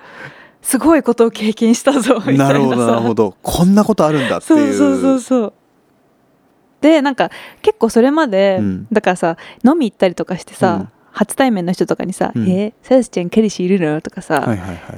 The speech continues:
Speaker 1: 「どんな人が好きなの？」とか言われんの嫌いだったの。
Speaker 2: うん。うんうんうん。
Speaker 1: なんか、「とりあえず恋愛の話すれば盛り上がると思ってるこいつ」みたいな。
Speaker 2: はいはいはいはい。
Speaker 1: 思ってたから、
Speaker 2: うん。
Speaker 1: 結構恋愛の話あんまり、なんていうの？
Speaker 2: したくなかったんだ。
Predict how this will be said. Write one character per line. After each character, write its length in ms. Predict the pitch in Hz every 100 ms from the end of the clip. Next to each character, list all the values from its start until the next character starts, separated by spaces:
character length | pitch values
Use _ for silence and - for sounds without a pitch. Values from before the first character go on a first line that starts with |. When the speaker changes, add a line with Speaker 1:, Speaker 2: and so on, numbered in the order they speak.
| 101 _
Speaker 1:
「ど 100 | 233
ん 60 | 320
な 60 |
人 180 | 269 -
が 80 | 196
好 60 | -
き 100 | 165
な 80 |
の？」 160 | - 208
と 120 | 214
か 80 | -
言 100 | 180
わ 80 | 196
れ 120 | 233
ん 100 | 226
の 160 | 170 156 -
嫌 200 | - 214
い 20 |
だ 60 | 220
っ 40 |
た 160 | - -
の。 160 | 160 -
Speaker 2:
う 40 |
ん。 40 | 127
う 20 |
ん 40 |
う 20 |
ん 40 | 113
う 40 | 104 104 98 95
ん。 140 | 90 - _ _ _
Speaker 1:
な 80 | 208
ん 60 | 185
か、 180 | - - _ _ _ _ _
「と 120 | -
り 100 | 220
あ 40 | 311
え 20 |
ず 100 | 277
恋 100 | 269
愛 140 | 269
の 60 | 262
話 340 | 254 262 247
す 100 | - 185
れ 100 | 165
ば 180 | 147
盛 240 | - 180 190
り 60 |
上 60 | 196
が 60 | 202
る 100 | 180
と 100 | 165
思 100 | 180
っ 40 |
て 140 | -
る 100 | 123 -
こ 100 | -
い 60 | 151
つ」 160 | - -
み 60 | -
た 80 |
い 60 | -
な。 120 | - -
Speaker 2:
は 140 | 101
い 40 | 85
は 140 | 85
い 40 | 80
は 60 |
い 20 |
は 20 | 85
い。 60 | -
Speaker 1:
思 140 | 196 233
っ 60 | - _ -
て 140 | 175 _ _ _ _ _ _
た 100 | -
か 120 | - 185
ら、 120 | 202
Speaker 2:
う 20 |
ん。 20 |
Speaker 1:
結 160 | 196 214
構 80 | 202
恋 120 | 214
愛 100 | 240
の 60 |
話 300 | 254 247 247
あ 40 | 202
ん 100 | 214
ま 80 | 214
り、 320 | 226 208 175 _ _ _ _ _ _ _ _ 226
な 60 |
ん 20 |
て 140 | 196 -
い 20 |
う 40 |
の？ 120 | - - _ _ _ _ _ _
Speaker 2:
し 160 | -
た 100 | -
く 120 | -
な 80 | 104
か 140 | 101 107
っ 20 |
た 180 | - 76
ん 60 |
だ。 160 | - -